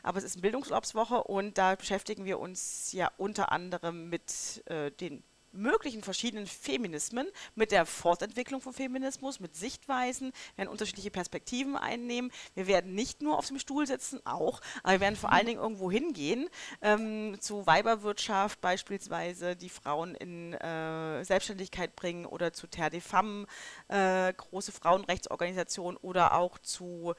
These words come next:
ähm, äh, Glatt e V, die, ähm, ja eher, äh, migrantische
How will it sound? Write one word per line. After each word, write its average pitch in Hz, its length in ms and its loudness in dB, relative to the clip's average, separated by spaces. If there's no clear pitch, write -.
ähm, 170 480 0
äh, 165 420 2
Glatt 208 440 4
e 208 120 2
V, 196 480 4
die, 180 580 -2
ähm, 170 400 -2
ja 165 460 2
eher, 190 380 6
äh, - 80 -6
migrantische 208 880 4